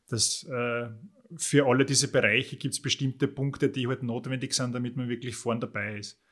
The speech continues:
Und, äh, wie du schon richtig sagst, der Straps, also die, je, je länger das Rennen wird, desto weniger entscheidend ist ein ganz, ganz großer Motor, also eine ganz, ganz hohe V zwei Max.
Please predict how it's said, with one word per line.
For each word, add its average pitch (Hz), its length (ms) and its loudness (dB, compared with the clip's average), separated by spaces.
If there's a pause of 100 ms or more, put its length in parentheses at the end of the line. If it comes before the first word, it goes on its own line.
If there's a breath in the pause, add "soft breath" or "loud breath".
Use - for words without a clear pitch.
(520)
Und, 113 580 0
äh, 113 340 2 (1000)
wie 113 100 6
du 117 80 4
schon 123 120 6
richtig 117 260 -2
sagst, - 300 -2
der 117 80 0
Straps, - 360 -8
also 110 160 -8
die, 110 400 -4 (540 soft breath)
je, 123 260 8
je 147 180 2
länger 123 340 4
das 135 220 4
Rennen 120 320 0
wird, 131 260 0
desto 123 580 -2
weniger 135 880 2
entscheidend 127 600 -2
ist 123 120 -2
ein 135 100 -2
ganz, 117 320 -2
ganz 139 220 -4
großer 135 360 -2
Motor, 131 500 -2
also 117 200 -2
eine 120 360 -6
ganz, 120 260 -4
ganz 127 200 -6
hohe 127 180 -2
V 127 240 -2
zwei 135 200 -4
Max. - 460 -6